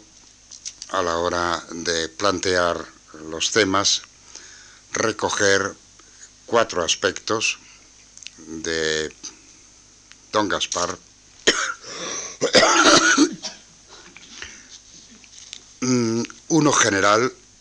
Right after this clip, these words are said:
introductorio, de alguna manera, que va a ser el de hoy, y después otros tres más concretos. Yo sé perfectamente que con esto no se agota, ni mucho menos,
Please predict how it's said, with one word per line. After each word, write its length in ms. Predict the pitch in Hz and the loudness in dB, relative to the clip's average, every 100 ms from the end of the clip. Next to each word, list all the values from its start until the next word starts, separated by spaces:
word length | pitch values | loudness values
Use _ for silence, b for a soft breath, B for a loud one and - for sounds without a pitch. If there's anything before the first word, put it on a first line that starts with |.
| _ - - B B B B B - | _ -20 -20 B B B B B -4
introductorio, 1080 | 104 - 101 85 - - 107 98 95 117 - | -2 0 0 -2 -8 2 4 4 0 -4 -8
de 180 | 80 90 | -8 -2
alguna 380 | 85 82 98 98 | -2 0 0 2
manera, 500 | 92 90 95 90 98 - | 2 2 2 2 -2 -10
que 100 | - | -6
va 120 | 82 87 | -4 -2
a 20 | |
ser 220 | 92 90 | -2 -2
el 120 | 82 | -4
de 140 | 78 82 | -4 -2
hoy, 260 | 90 95 - - B B B B B B B B - | -2 -4 -10 -20 B B B B B B B B -4
y 120 | 117 | 0
después 600 | 110 - - 98 95 - | 2 2 2 2 2 0
otros 400 | - 107 95 92 | -2 -2 0 -2
tres 460 | - 92 92 - - - | 0 0 2 0 -4 -8
más 300 | 107 101 - | -2 0 0
concretos. 720 | - 80 80 78 73 76 - B B B B B B B B _ | 0 -4 -4 -4 -6 -8 -10 B B B B B B B B _
Yo 180 | - 92 | -4 2
sé 280 | - 85 82 | 2 2 0
perfectamente 1000 | 82 76 - - 98 117 104 - 110 - | -4 -4 -8 -2 2 2 2 2 0 0
que 220 | 95 82 | -2 -2
con 240 | - 92 | 0 2
esto 320 | 110 110 - 110 | 4 2 2 2
no 120 | 117 | 4
se 160 | - | 4
agota, 360 | 104 107 - 90 | 4 4 2 0
ni 100 | 82 | -2
mucho 300 | 82 87 87 | -4 -4 -2
menos, 460 | 87 98 107 - | -2 0 -2 -4